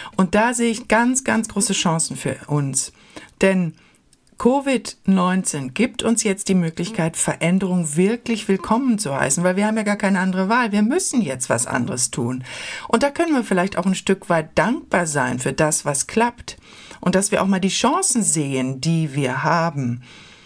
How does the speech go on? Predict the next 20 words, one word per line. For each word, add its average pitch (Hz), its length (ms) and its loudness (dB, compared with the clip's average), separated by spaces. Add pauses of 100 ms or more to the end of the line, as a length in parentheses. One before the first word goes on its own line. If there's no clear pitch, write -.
(300)
Und 180 560 0
dass 180 320 2
covid 208 640 -2 (120)
für - 180 0
uns 175 320 2
wie 226 80 -2
so 220 100 0
ein 226 200 0
Wecker 214 360 0
ist, 123 360 -2
der 147 200 0
uns, 151 380 -2
ähm, 143 460 -2 (240)
weckrufmäßig, 220 1160 0 (440)
ja, 175 120 0
aus 156 120 -4
der 156 220 -2 (240)
Mega-Komfortzone 202 1160 0
rausbringt. 120 580 -6
Wir 156 220 0